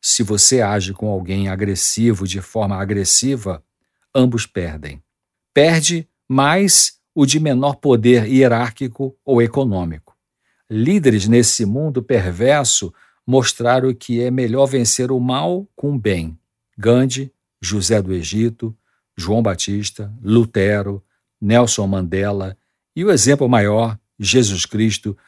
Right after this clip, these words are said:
que ao ser esbofeteado, ficou calado num julgamento injusto e corrupto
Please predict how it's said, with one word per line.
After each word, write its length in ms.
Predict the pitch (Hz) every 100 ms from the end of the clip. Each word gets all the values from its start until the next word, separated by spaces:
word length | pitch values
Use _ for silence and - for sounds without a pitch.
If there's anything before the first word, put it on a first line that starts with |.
| _ _
que 100 | -
ao 140 | 135 117
ser 260 | - 131
esbofeteado, 1120 | 147 135 123 120 123 117 - 113 127 123 98 92 _ _
ficou 320 | 127 120 143
calado 720 | 147 139 98 113 123 104 87 - _ -
num 160 | 131
julgamento 680 | 117 127 120 98 117 120 123
injusto 720 | 180 156 101 90 131 160 - -
e 120 | 139
corrupto 720 | - 117 - 147 156 - 95